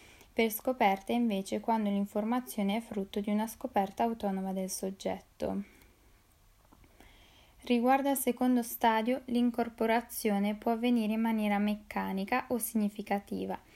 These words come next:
Meccanica, ovvero giustapponendo il nuovo contenuto al vecchio, o in maniera significativa, cioè innestando le nuove conoscenze sulle pregresse.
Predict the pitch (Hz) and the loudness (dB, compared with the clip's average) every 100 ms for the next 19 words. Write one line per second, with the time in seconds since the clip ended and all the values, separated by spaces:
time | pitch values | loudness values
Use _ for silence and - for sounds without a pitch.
0 | - - - - 220 - 233 254 294 285 | -20 -20 -10 -4 -4 0 0 2 0 0
1 | 262 - 214 208 208 208 208 202 - 208 | -2 -2 -4 0 0 0 -2 -4 -4 -4
2 | - 202 196 196 202 202 208 202 196 196 | -2 0 2 2 0 0 0 2 2 0
3 | 196 196 196 202 196 190 - 196 - _ | -2 -2 0 0 0 -2 -2 -4 -4 _
4 | - 196 185 190 190 - - 208 - - | -2 -2 -2 -6 -6 -8 -6 -6 -8 -20
5 | - - 247 247 262 262 196 196 - - | -12 -2 0 2 2 2 2 0 -2 2
6 | 247 233 226 202 233 240 196 190 214 226 | 4 2 0 0 0 -2 -6 -2 -2 -2
7 | - 226 196 208 247 - 202 190 190 208 | -2 0 2 0 -2 -2 -4 -2 -2 0
8 | 240 226 196 196 202 208 247 247 - 185 | 2 2 0 -2 -2 0 0 -2 -6 -6
9 | 190 196 - 190 190 - 190 175 180 - | -6 -8 -6 -6 -6 -4 -4 -2 -4 -6
10 | - 196 190 - | -6 -4 -6 -8